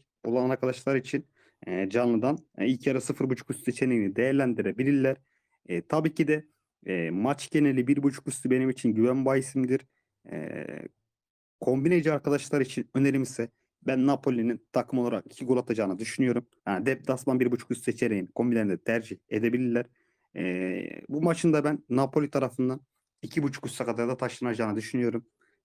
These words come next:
E, onu da ayrıyetten canlıdan takip edecek olan arkadaşlar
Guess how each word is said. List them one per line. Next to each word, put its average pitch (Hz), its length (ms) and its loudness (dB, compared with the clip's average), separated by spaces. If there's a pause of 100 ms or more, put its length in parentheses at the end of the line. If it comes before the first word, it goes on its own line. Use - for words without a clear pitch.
(140)
E, 80 320 -4 (100)
onu 151 240 4
da 147 240 2 (300)
ayrıyetten 127 460 0
canlıdan 123 360 2
takip 123 260 -2
edecek 120 240 2
olan 117 180 2
arkadaşlar 117 580 -6